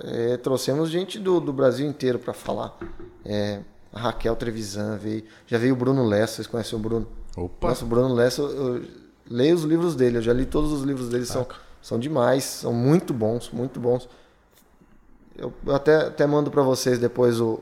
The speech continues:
Speaker 1: o, o nome dos livros, mas são,
Speaker 3: Ah, pode
Speaker 1: todos
Speaker 3: mandar que
Speaker 1: são
Speaker 3: a gente
Speaker 1: bons.
Speaker 3: coloca na descrição ou no vídeo ainda pra pessoa
Speaker 1: Não,
Speaker 3: ver.
Speaker 1: é, é, é demais. Fala sobre jornada de compra, fala sobre marketing imobiliário. E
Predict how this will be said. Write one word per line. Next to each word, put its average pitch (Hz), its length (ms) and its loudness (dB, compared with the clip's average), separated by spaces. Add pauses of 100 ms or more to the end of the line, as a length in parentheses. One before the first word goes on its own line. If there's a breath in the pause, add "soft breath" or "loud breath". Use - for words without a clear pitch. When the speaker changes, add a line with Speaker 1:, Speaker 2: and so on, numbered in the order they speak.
Speaker 1:
o, 135 300 -6
o 123 40 -2
nome 123 280 4
dos 117 160 -2
livros, 120 240 -2
mas 123 160 0
são, 135 220 -2
Speaker 3:
Ah, 120 200 4
pode 123 160 -2
Speaker 1:
todos 170 180 6
Speaker 3:
mandar 127 40 0
que - 0 -
Speaker 1:
são 180 100 4
Speaker 3:
a 170 40 4
gente 131 140 4
Speaker 1:
bons. 120 60 2
Speaker 3:
coloca 135 440 2
na 123 100 2
descrição 127 420 0
ou 135 60 2
no 156 140 2
vídeo 117 280 0
ainda 117 140 -2
pra 123 180 -4
pessoa 131 380 -2
Speaker 1:
Não, 165 80 6
Speaker 3:
ver. 131 80 6
Speaker 1:
é, 110 580 -2
é, - 40 -4
é - 20 -2
demais. 123 400 4
Fala 123 180 2
sobre 123 240 0
jornada 120 400 4
de 117 120 -6
compra, 110 520 -4
fala 120 220 4
sobre 120 220 0
marketing 123 400 2
imobiliário. 117 720 0 (460 soft breath)
E 113 520 0